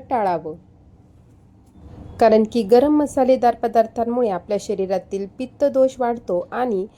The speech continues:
पाळी यायला मदत होते. म्हणून अशा वेळी जर तुम्ही पित्त वाढणार नाही अशा पदार्थांचं सेवन केलं तर पाळी ही पुढे ढकलली जाऊ शकते.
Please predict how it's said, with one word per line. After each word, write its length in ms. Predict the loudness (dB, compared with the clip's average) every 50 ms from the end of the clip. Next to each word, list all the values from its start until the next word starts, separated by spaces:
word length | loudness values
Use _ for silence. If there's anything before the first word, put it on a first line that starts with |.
| _ -20 -20 -20 _ _ _ 0
पाळी 300 | 0 2 2 0 0 2
यायला 440 | 2 2 2 2 0 -4 -4 -6 -8 -12 _ _ _ _ _ _ _ _ _ -12
मदत 500 | -10 -6 -2 -2 0 2 2 2 0 0
होते. 300 | -6 -12 -12 -10 -10 -8
म्हणून 360 | -6 -6 -4 -2 -2 -2 -2 -4 -6
अशा 280 | -8 -8 -8 -6 -6 -6
वेळी 200 | -4 -4 -6 -6
जर 160 | -6 -8 -10
तुम्ही 300 | -10 -10 -10 -8 -6 -6
पित्त 400 | -6 -8 -12 -16 -16 _ _ -2
वाढणार 360 | 0 0 0 -2 -2 -4 -4
नाही 180 | -4 -4 -4 -4
अशा 240 | -6 -8 -10 -10 -10
पदार्थांचं 680 | -10 -8 -6 -4 -6 -6 -6 -8 -10 -10 -10 -10 -12
सेवन 360 | -14 -12 -10 -8 -8 -8 -8 -10
केलं 400 | -10 -12 -12 -10 -6 -6 -6 -6 -8 _ _ _ _ _ _ _ _ -4
तर 100 | -4 -4
पाळी 340 | -4 -4 -4 -2 -2 -2 -2
ही 220 | -4 -4 -6 -8
पुढे 320 | -8 -8 -4 0 0 2 0
ढकलली 460 | 0 -2 -8 -8 -8 -8 -6 -6 -4
जाऊ 220 | -4 -4 -4 -4
शकते. 640 | -8 -10 -14 -16 -18 _ -12 -12 -12 -12 -14 -18 _